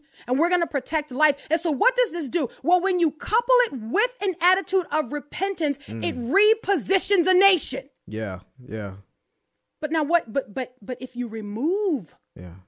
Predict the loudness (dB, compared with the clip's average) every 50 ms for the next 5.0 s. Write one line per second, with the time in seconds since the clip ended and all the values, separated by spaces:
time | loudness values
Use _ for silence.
0 | _ _ _ -12 -10 -10 -10 -10 -12 -16 -14 -14 -14 -14 -12 -14 -16 -20 _ _
1 | _ _ _ _ _ _ _ -12 -10 -10 -8 -8 -8 -8 -8 -8 -10 -12 -18 -18
2 | -16 -16 -16 -16 -16 -18 _ -20 -20 -20 _ _ _ _ _ _ _ _ _ _
3 | _ _ _ _ _ _ _ _ _ _ _ _ _ -8 -8 -4 -2 0 0 0
4 | 0 -2 -2 -2 0 0 2 2 4 4 2 2 2 0 0 0 0 -2 -4